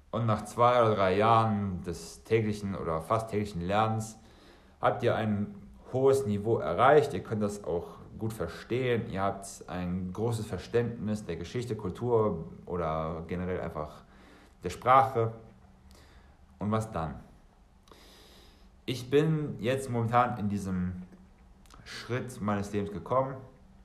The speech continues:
dass ich jetzt sagen kann, die Sprachen, die ich kenne, kenne ich und ich will auch momentan keine neue Fremdsprache lernen. Das ist also schon mal ein Ausschlusskriterium für, für Link,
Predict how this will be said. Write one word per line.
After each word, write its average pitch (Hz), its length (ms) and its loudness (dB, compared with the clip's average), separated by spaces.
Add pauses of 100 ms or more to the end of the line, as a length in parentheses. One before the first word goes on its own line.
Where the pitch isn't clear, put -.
(720)
dass 92 160 -6
ich 95 180 -6
jetzt 90 200 -6
sagen 104 380 4
kann, 95 420 -4 (1700)
die 117 140 -4
Sprachen, 123 400 6
die 107 80 4
ich - 180 -4
kenne, 113 460 0
kenne 143 320 2
ich 143 200 0
und 110 100 -4
ich 101 120 -4
will 117 80 2
auch 113 80 4
momentan 104 340 -2
keine 101 220 -2
neue 95 140 -2
Fremdsprache 92 520 -6
lernen. 127 460 0 (300)
Das 101 80 -4
ist 101 60 -2
also 98 100 -2
schon 98 100 -6
mal 87 220 0
ein 123 280 -2
Ausschlusskriterium 117 1080 0
für, 87 640 -2 (720)
für 90 120 -4
Link, 120 360 -2